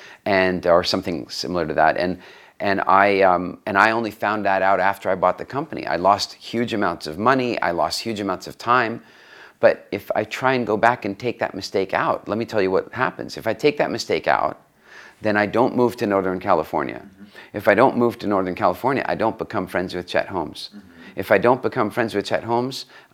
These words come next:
Speaker 1: I don't end up working with Tony. Also, I became very good friends with John and Bonnie Gray. John Gray wrote the Mars Venus books.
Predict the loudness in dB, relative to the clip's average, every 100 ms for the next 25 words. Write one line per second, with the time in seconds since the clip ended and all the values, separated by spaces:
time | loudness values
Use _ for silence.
0 | -10 -8 -2 0 0 -4 -4 0 0 0
1 | -2 -2 -6 -6 -4 -2 -2 6 6 6
2 | 4 2 0 -8 0 0 0 -2 0 2
3 | 2 0 -4 -4 -2 -4 -2 -2 -2 -4
4 | -10 -10 -6 0 2 2 2 4 4 0
5 | -2 0 2 2 2 2 -2 -2 0 0
6 | -2 -4 -4 -8 -8